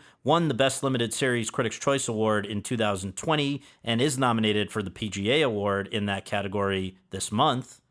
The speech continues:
and a host of major films, including the Analyze This and Meet the Parents film franchises, and A Bronx Tale, About a Boy, Wag the Dog, and most recently, The Irishman,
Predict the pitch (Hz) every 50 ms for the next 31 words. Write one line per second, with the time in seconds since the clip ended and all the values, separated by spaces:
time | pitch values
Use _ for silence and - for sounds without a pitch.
0 | _ _ _ _ _ _ _ - 170 208 226 202 170 160 151 139 120 180 190 180
1 | 185 - 156 127 120 113 113 110 123 127 123 - 156 143 120 98 87 82 82 82
2 | 87 101 101 - - 120 113 117 113 107 101 107 113 123 123 120 117 113 110 95
3 | 98 120 120 - - 107 101 110 110 110 - - - 120 107 104 98 - - -
4 | 110 101 92 - - 127 131 143 - - 143 139 139 127 135 139 135 127 123 -
5 | _ _ _ _ _ - 196 240 226 175 139 139 147 147 - - - 98 - 110
6 | 107 98 95 - - - 160 151 156 151 147 147 143 - 123 95 107 98 95 95
7 | 87 131 143 147 143 139 143 139 - - _ _ - 165 170 185 165 165 143 120
8 | 123 113 110 110 113 113 - - 131 135 135 143 147 143 - - 156 196 220 220
9 | - 208 190 190 190 185 196 - _ _ - 135 143 - 139 147 151 147 127 107
10 | - - 101 85 - - -